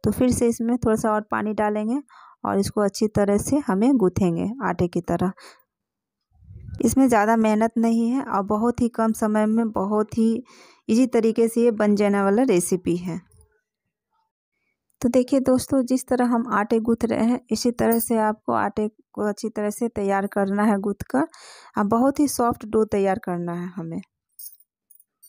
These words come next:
तो यहाँ पर देखिए दोस्तों, मैंने जो सूजी का डो है बहुत ही अच्छी तरह से एकदम सॉफ्ट तैयार कर लिया है। अब ये जो डो है अच्छी तरह से रेडी हो गया है। अब चलिए इसको हम लोग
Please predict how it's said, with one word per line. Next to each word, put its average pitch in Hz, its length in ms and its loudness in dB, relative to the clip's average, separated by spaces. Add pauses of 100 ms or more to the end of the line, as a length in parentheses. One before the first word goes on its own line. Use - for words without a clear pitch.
(600)
तो 226 80 4
यहाँ 226 300 4
पर 247 140 0
देखिए 240 320 2
दोस्तों, 247 380 0
मैंने 220 360 2
जो 226 180 0
सूजी 220 360 -2
का 226 160 0
डो 214 200 2
है 226 180 2
बहुत 220 420 -2
ही 233 100 4
अच्छी 214 240 0
तरह 214 220 0
से 214 160 0
एकदम 226 220 2
सॉफ्ट 208 500 -4 (580)
तैयार 208 380 2
कर 214 160 -2
लिया 208 280 -2
है। 233 180 -6 (220)
अब 185 100 -4
ये 196 140 2
जो 190 200 0
डो 196 260 0
है 226 140 2
अच्छी - 400 -10
तरह 190 260 0
से 190 220 -2
रेडी 185 300 0
हो 208 200 2
गया 208 240 0
है। 247 220 -6 (540)
अब 240 100 -2
चलिए 208 360 0
इसको - 380 -4
हम 196 260 0
लोग 269 180 0